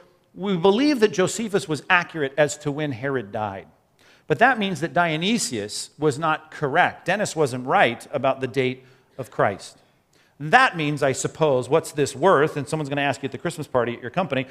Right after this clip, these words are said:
you know, "How long ago was it that Jesus," they were not gonna ask you this, but let's just say, they're gonna assume he was born two thousand twelve years ago, right? That's not correct. Can't be right.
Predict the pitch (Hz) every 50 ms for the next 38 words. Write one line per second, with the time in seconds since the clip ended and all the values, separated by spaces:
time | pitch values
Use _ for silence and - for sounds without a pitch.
0 | - - - _ - 160 143 131 143 156 156 151 156 147 131 139 143 135 131 135
1 | 143 139 156 143 120 139 131 117 123 123 113 135 190 208 147 127 120 - - 139
2 | 131 117 110 104 95 98 92 92 92 - - 101 92 110 123 - - 135 135 131
3 | - 135 117 - - 92 95 107 - - - _ _ 175 196 190 196 180 135 143
4 | - - - 240 277 262 208 185 175 185 214 233 233 - - - - - 165 190
5 | 180 165 131 131 175 185 180 170 - - 208 208 - 202 185 165 170 160 156 165
6 | 139 - 180 170 160 143 156 185 190 180 - 143 127 120 107 90 - - - _
7 | _ _ _ - 139 151 170 170 - - 139 160 - - 151 143 139 - - -
8 | 131 135 113 95 - - - - 202 202 131 127 110 98 98 87 78